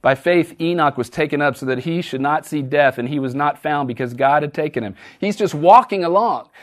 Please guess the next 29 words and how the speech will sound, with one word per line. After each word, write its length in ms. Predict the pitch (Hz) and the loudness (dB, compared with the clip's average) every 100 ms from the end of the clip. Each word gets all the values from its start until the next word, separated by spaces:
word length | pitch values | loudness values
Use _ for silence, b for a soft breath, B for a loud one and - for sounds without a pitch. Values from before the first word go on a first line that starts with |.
| b | b
And, 180 | - 160 | -6 -4
and, 180 | 170 170 | -4 -4
and 220 | 175 151 | -4 -2
his 240 | 143 214 165 | 0 -2 2
most 380 | 196 233 - | 2 2 0
important 720 | 208 165 - - 214 226 202 | -4 -4 -4 2 2 2 -2
thing 280 | 170 208 185 | 0 0 0
in 140 | 151 151 | -2 0
life 320 | 175 160 139 | 2 0 -2
is 160 | 131 | -6
his 280 | - 208 220 | -2 -2 0
walk 520 | 175 151 170 190 202 | -2 6 10 10 8
with 180 | 208 170 | 2 -2
the 80 | 160 | -2
Lord, 380 | 151 190 160 131 | 0 2 2 0
that 140 | 135 | -8
he 220 | 143 202 | -8 -4
is 140 | 170 123 | -4 -4
walking 540 | 131 175 208 208 214 | 4 6 6 2 -4
with 100 | 196 | -2
the 80 | 185 | -2
Lord, 300 | 170 127 120 | 0 -2 -2
walking 460 | 135 196 214 208 190 | 4 4 4 0 -4
with 100 | 170 | -2
the 60 | |
Lord, 120 | 156 | -2
whatever 480 | 139 156 202 220 214 | -2 0 4 4 2
it 100 | 202 | -2
takes. 300 | 196 131 - | -2 -4 -8